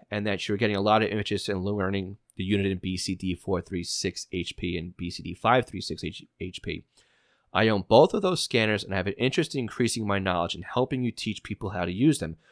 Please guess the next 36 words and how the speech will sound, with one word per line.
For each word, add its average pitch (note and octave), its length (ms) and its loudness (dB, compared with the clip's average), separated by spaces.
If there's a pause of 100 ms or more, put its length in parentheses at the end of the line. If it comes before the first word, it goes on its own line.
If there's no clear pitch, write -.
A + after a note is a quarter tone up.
(220)
Just A2+ 300 2
a A2 60 2
thought, C3+ 420 4
I - 80 -2
would F2+ 120 -4
throw F2 140 -4
that F#2 160 0
out." G#2+ 240 4 (400)
Garrett, A2+ 340 6 (300)
that A2 200 -2
is G#2 160 -4 (140)
great B2 360 2
feedback, A2 600 0
and F#2 160 -4
you've F2 200 -6
read G2 220 0
my F2+ 140 -2
mind. F2 380 -8 (580)
Uh, D#2+ 380 -4
once A2+ 460 2
I F3 60 4
get E3 120 -2
the C#3 80 0
podcast B2 460 0
up A2+ 100 -4
and G#2 80 -2
going, F#2+ 240 0
what F2+ 80 2
I F#2 40 2
wanna A#2 360 4
do G#2+ 180 -2
is F#2+ 80 -4
I F2+ 60 -2
wanna A2 340 0
create A2 540 -4 (140)
a F#2 420 -2